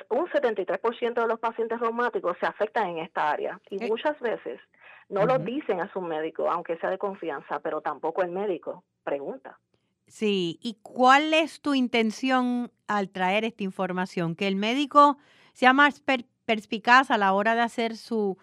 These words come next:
Speaker 2: su entrevista? Que, que los mismos pacientes reumáticos,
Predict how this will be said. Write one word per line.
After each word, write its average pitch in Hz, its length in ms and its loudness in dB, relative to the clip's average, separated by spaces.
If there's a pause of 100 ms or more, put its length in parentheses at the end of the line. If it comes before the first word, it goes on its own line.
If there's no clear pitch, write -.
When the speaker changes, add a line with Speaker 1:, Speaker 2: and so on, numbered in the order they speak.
(320)
Speaker 2:
su - 120 -2
entrevista? 233 580 2
Que, 214 400 -2 (200)
que 233 120 0
los 220 160 2
mismos 269 560 0 (320)
pacientes 233 420 2
reumáticos, 277 480 0